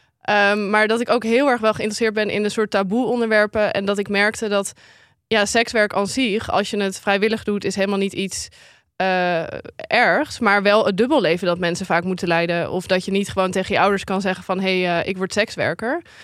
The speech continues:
Ehm, en dat zit natuurlijk in heel veel thema's rondom die seksualiteit. En ik heb toen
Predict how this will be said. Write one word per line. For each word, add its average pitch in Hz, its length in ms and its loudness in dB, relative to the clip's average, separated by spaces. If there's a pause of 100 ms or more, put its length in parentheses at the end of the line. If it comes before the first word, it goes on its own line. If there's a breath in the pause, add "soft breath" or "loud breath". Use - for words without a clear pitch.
(300 loud breath)
Ehm, 190 300 2
en 202 160 0
dat 202 200 2
zit 240 100 0
natuurlijk 220 280 -2
in 202 140 0
heel 214 200 2
veel 208 200 0
thema's 202 460 2
rondom 202 300 -2
die 190 80 0
seksualiteit. 196 880 -2 (680 soft breath)
En 202 320 0
ik 202 100 0
heb 208 140 0
toen 196 720 -2